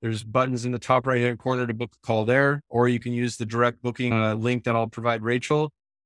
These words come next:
or you can email us at consult at the lender dot com.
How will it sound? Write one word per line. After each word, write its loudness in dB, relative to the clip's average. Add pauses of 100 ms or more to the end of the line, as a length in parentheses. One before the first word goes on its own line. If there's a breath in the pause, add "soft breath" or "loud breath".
or 6
you 2
can -2
email 0
us -2
at -4 (160)
consult 0 (340)
at 0
the -2
lender -2
dot -2
com. -6